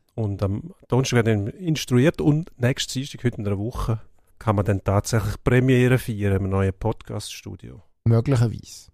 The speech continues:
Speaker 2: Ich länge Holz an.
Speaker 1: Ja.
Speaker 2: Oder Molton. Molton anlängen, wahrscheinlich in dem Fall angesagt. Vielleicht ist ja das auch eine Fotomontage gewesen, wo man uns dort drunter gejubelt hat mit den Aktivitäten.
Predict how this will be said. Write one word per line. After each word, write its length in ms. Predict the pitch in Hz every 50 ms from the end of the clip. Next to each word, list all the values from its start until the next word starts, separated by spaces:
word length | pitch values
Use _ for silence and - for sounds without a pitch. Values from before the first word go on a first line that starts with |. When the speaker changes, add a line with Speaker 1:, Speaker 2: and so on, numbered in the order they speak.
| _ _
Speaker 2:
Ich 140 | - 113 117
länge 320 | 117 110 107 107 101 95
Holz 340 | 98 113 120 147 156 - -
an. 160 | 147 147 -
Speaker 1:
Ja. 140 | 92 95 - - - - -
Speaker 2:
Oder 180 | 117 110 101 113
Molton. 640 | 107 107 110 131 151 - - - 156 151 175 196 - -
Molton 460 | - 120 120 131 160 - - 151 143 139
anlängen, 500 | 139 143 151 147 139 143 156 160 160 143
wahrscheinlich 320 | 127 120 143 147 135 131
in 80 | 139 139
dem 240 | 135 135 143 143
Fall 320 | 135 147 139 127 117 117 127
angesagt. 500 | 135 - - - 131 120 131 - - - - - - - - - - - - - - _ _
Vielleicht 240 | - - 117 107 113
ist 120 | 104 98
ja 80 | 101 92
das 160 | 92 92 98
auch 200 | 90 82 95 98
eine 80 | 101 90
Fotomontage 840 | - 113 117 - - - 135 135 127 - - 120 110 113 135 -
gewesen, 160 | - - 117 101
wo 60 | 202
man 140 | 101 104 101
uns 140 | 104 -
dort 160 | - 113 113 -
drunter 300 | 110 113 113 117 120 117
gejubelt 420 | - 113 104 - 131 127 - -
hat 300 | 107 - 92 - - -
mit 260 | 110 101 - - -
den 240 | 104 104 104 101 101
Aktivitäten. 1120 | - 104 104 107 - - 110 107 107 - - 113 104 85 80 87 92 - - - 98